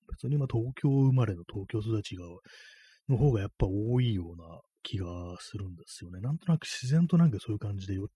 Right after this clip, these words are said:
てっちゃうっていうか、学校通ってる時も、なんかね、そう、東京生まれ、東京育ちみたいな、ね、まあ、そんなんで、もう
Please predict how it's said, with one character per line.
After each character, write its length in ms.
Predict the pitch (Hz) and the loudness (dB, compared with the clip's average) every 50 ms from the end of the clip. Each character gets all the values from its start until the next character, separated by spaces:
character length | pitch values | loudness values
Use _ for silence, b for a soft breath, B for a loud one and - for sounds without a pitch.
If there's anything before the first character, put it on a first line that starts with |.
| _ | _
て 80 | - 113 | -8 -8
っ 40 | 104 _ | -8 _
ち 100 | - - | -10 -14
ゃ 20 | - | -14
う 40 | |
っ 20 | 87 - _ | -14 -14 _
て 60 | - | -16
い 40 | 90 | -14
う 40 | 90 | -14
か、 120 | - 90 85 73 - _ _ _ _ _ _ _ _ _ _ - | -14 -16 -16 -18 -20 _ _ _ _ _ _ _ _ _ _ -8
学 260 | - 104 107 117 135 - | -6 -4 -2 -2 -4 -2
校 160 | - 170 151 - | -2 -2 2 4
通 60 | 160 156 165 | 6 6 4
っ 20 | 160 - _ | 4 2 _
て 80 | - 170 | 2 2
る 80 | 156 | 4
時 240 | - 160 151 - - | 4 0 0 -2 -4
も、 320 | 90 90 92 95 92 87 - _ B B B B B B B B B B B B B B | -6 -4 -4 -6 -6 -6 -10 _ B B B B B B B B B B B B B B
な 100 | - 143 | -2 0
ん 80 | 135 120 | 0 0
か 120 | 92 87 | -2 -4
ね、 80 | 90 95 | -6 -8
そ 140 | 95 - 101 | -6 -8 -8
う、 40 | 95 - | -6 -4
東 180 | 110 104 101 | -4 -4 -2
京 120 | - - 110 | 0 0 2
生 580 | 101 101 101 98 95 95 92 92 90 90 92 | 2 4 4 2 2 2 0 -2 -2 -4 -6
ま 120 | 87 87 85 | -6 -8 -10
れ、 60 | 87 90 | -8 -6
東 160 | 101 95 90 | -6 -6 -4
京 100 | 92 95 | -6 -6
育 180 | 92 95 92 90 | -6 -6 -6 -8
ち 100 | - 95 | -8 -8
み 80 | 90 | -10
た 100 | - 85 | -10 -10
い 80 | 82 82 | -12 -12
な、 100 | 87 - | -14 -16
ね、 720 | 82 90 _ _ _ _ _ _ _ _ - - 165 160 - - - _ _ _ _ - 156 | -18 -20 _ _ _ _ _ _ _ _ -20 -18 -18 -18 -18 -20 -20 _ _ _ _ -14 -12
ま 100 | - - | -12 -12
あ、 20 | 180 - | -14 -14
そ 160 | - - 117 | -10 -8 -6
ん 100 | 107 107 | -4 -2
な 140 | 110 107 110 | -2 -2 -2
ん 360 | 110 107 113 120 120 131 131 | -2 0 0 0 0 2 2
で、 200 | 123 135 139 135 | 4 4 4 4
も 180 | 117 117 | 2 0
う 20 | 113 | -2